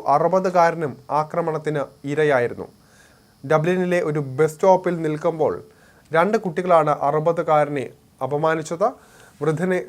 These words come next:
ശാരീരികമായി ഉപദ്രവിക്കാനും സ്വകാര്യ ഭാഗങ്ങളിൽ പിടിക്കാനും മറ്റും ശ്രമിക്കുകയായിരുന്നു. ഇന്ത്യക്കാർക്കെതിരായ ആക്രമണങ്ങൾക്ക് പിന്നിൽ കൂടുതലും കൗമാരക്കാരാണ് എന്നതാണ് മറ്റൊരു ഞെട്ടിക്കുന്ന വർ-, വസ്തുത.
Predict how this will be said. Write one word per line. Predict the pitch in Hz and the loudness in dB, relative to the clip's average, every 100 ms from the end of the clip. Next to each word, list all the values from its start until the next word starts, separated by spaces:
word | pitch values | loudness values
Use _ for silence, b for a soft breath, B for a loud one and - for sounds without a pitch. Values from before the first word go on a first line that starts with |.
| - | 4
ശാരീരികമായി | 156 170 190 190 185 180 170 - | 6 6 4 2 0 0 0 -2
ഉപദ്രവിക്കാനും | 139 151 160 160 165 160 123 85 - b b - - | -4 -2 -2 0 2 2 0 -6 -18 b b -20 -2
സ്വകാര്യ | 165 170 185 190 147 | 0 4 4 4 4
ഭാഗങ്ങളിൽ | 165 165 165 160 151 | 4 4 2 -2 -4
പിടിക്കാനും | 151 151 156 156 151 | -6 -2 -2 -2 -4
മറ്റും | 143 151 151 143 | -6 -4 -6 -6
ശ്രമിക്കുകയായിരുന്നു. | - 151 165 185 165 165 151 139 135 160 220 - _ b b b b b b 143 | -4 -2 -2 -6 -6 -2 0 0 -4 -6 -8 -14 _ b b b b b b -4
ഇന്ത്യക്കാർക്കെതിരായ | 160 175 190 180 175 180 180 175 | 0 6 6 6 0 2 4 4
ആക്രമണങ്ങൾക്ക് | 175 196 185 185 180 175 180 | 4 0 0 0 0 -2 -6
പിന്നിൽ | 180 175 202 196 | -4 -4 -6 -6
കൂടുതലും | 170 170 175 170 | -6 -2 -4 0
കൗമാരക്കാരാണ് | 160 170 190 196 190 180 175 165 170 160 | 2 2 2 0 0 0 0 0 0 -2
എന്നതാണ് | 156 151 143 135 131 b b b b | -2 0 0 -2 -6 b b b b
മറ്റൊരു | 147 147 160 | -6 -4 -2
ഞെട്ടിക്കുന്ന | 147 143 156 156 156 151 135 - 127 | -2 -4 -6 -4 -2 -2 -4 -4 -4
വർ-, | 131 131 139 | -4 -4 -4
വസ്തുത. | 135 - 156 | -4 -2 0